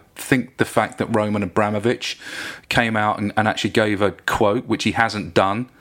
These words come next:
uh, before, you know, a, such an effusive quote about Frank Lampard says a lot, and I think to a certain degree leaves the door open for him to come back at some point. And I hope he does,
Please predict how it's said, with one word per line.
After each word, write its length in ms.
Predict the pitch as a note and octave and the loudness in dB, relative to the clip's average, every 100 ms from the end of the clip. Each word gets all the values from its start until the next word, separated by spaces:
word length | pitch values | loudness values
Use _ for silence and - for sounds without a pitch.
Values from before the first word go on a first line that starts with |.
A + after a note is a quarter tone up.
| - - - - | -18 -18 -4 0
uh, 180 | G2 | 0
before, 560 | E2+ G#2 - G2 G2+ A2+ | 0 0 2 2 0 -2
you 100 | A2+ | 0
know, 180 | G#2 G2+ | 0 0
a, 80 | G#2 | -2
such 300 | - B2 - | -2 -2 0
an 60 | A2 | -2
effusive 440 | - A2+ - G#2 | 0 -2 0 0
quote 200 | A2+ G#2 | 0 0
about 260 | G#2 G2 - | 0 -2 0
Frank 180 | A2+ | 0
Lampard 500 | G2 G2+ G2+ G#2+ A#2 - - | 0 -2 0 0 0 -4 -8
says 340 | - A#2+ G#2+ | 0 2 2
a 60 | G#2 | 0
lot, 240 | G#2 G#2 A#2+ | 2 2 0
and 120 | A2+ | -2
I 60 | |
think 380 | G#2+ B2+ F#2+ - | 0 0 0 -2
to 100 | C3 | 0
a 100 | A2+ | 0
certain 260 | - B2+ G#2 | 0 0 0
degree 280 | A2+ A2 A2 | -2 0 2
leaves 280 | A2+ A2+ | 0 -2
the 60 | G#2+ | -2
door 240 | A#2+ G#2+ A2+ | 0 2 2
open 260 | A2+ A2+ | -2 -4
for 100 | - | -2
him 80 | G#2+ | -2
to 100 | - | -2
come 220 | - A2+ | -2 0
back 240 | A2+ C3 F2 | 0 -2 -4
at 60 | |
some 200 | - F2 | -4 -4
point. 260 | - F#2 F2 - - | -2 -4 -4 -10 -2
And 120 | A#2+ | 0
I 40 | B2+ | 2
hope 200 | D#3 D#3 | 0 0
he 40 | |
does, 420 | D3+ F3 - - | 0 0 -4 -10